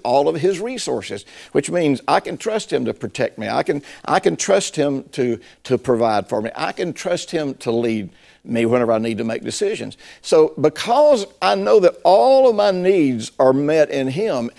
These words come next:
and all of the, his resources are there, then I can live in peace. I can have a tranquil state of mind that the Bible calls peace.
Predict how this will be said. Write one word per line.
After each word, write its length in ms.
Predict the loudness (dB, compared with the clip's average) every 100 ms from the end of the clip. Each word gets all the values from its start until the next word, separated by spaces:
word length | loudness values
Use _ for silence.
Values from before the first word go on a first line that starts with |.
| -20 -2
and 160 | 0 2
all 260 | 4 6 4
of 300 | 2 2 2
the, 60 |
his 200 | 2 4
resources 680 | 2 2 0 0 0 -2 -4
are 140 | -2
there, 300 | 0 0 -2 -6 _
then 140 | -2 0
I 100 | 0
can 260 | 0 -2
live 200 | 0 0
in 160 | 0 -2
peace. 360 | 0 -2 0
I 80 | -2
can 120 | 0
have 100 | 0
a 80 | -2
tranquil 880 | -4 -8 -4 -4 -4 -4 -4 -4 -8 _
state 680 | -12 -10 0 4 4 0 -4
of 180 | -4 -2
mind 460 | -4 -4 -6 -8 -12 -20 -10
that 100 | -6
the 100 | -4
Bible 300 | 0 2 2
calls 340 | 0 -2 -4 -6
peace. 440 | -6 -6 -6 -10